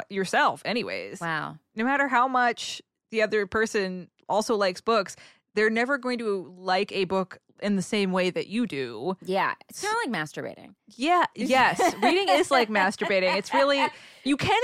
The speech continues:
Speaker 1: enjoy it with someone else around, but it really, all the good stuff happens with just
Speaker 2: It's
Speaker 1: you.
Speaker 2: a lot of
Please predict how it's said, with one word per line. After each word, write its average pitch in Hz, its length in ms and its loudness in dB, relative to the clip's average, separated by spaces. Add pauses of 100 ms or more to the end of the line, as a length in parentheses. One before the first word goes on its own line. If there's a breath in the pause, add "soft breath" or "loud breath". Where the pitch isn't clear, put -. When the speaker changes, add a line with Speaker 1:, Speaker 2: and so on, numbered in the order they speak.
Speaker 1:
enjoy 294 300 4
it 262 80 4
with 254 120 2
someone 262 240 4
else 262 200 4
around, 226 520 4
but 240 140 2
it 226 80 0
really, 359 300 2
all 320 140 4
the 466 160 0
good 269 200 0
stuff 214 220 2
happens 196 340 0
with 180 140 -4
just 180 180 -2
Speaker 2:
It's - 80 -10
Speaker 1:
you. 381 160 4
Speaker 2:
a - 20 6
lot 571 160 6
of 523 60 0